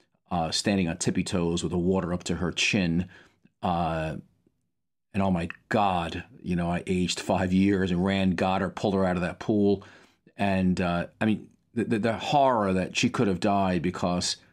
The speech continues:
of our low differentiation, our emotional immaturity, our shallow discipleship, uh, that we didn't have the ability,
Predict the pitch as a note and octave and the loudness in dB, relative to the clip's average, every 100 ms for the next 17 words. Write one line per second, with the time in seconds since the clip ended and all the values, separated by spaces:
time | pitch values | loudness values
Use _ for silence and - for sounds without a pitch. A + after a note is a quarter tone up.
0 | _ F#2+ G2 F2+ G2+ A2+ G2+ G2 G2 F2+ | _ -2 0 2 2 2 2 0 0 0
1 | - D#2 D#2+ - E2 E2 D#2+ - _ _ | 0 0 0 0 -2 -2 -6 -12 _ _
2 | G#2 G2 A2 A#2+ - F#2+ F2+ E2+ - D#2+ | 2 2 2 2 0 2 2 0 -2 -2
3 | E2+ F#2 E2+ D#2+ D#2 - _ - - A2+ | 0 0 0 -2 -6 -12 _ 0 2 2
4 | A2 G#2 F2+ - F2 D#2+ D2+ - C#2 - | 2 0 0 -2 -4 -4 -6 -4 -4 -8
5 | - - _ _ - F#2+ F2+ F2+ B2 A#2 | -20 -20 _ _ -2 0 0 2 2 4
6 | G2 G2 G2+ F#2 F2+ F2 A2 A#2+ G2 E2 | 2 0 0 0 -2 2 2 4 2 2
7 | D#2+ - | 0 -4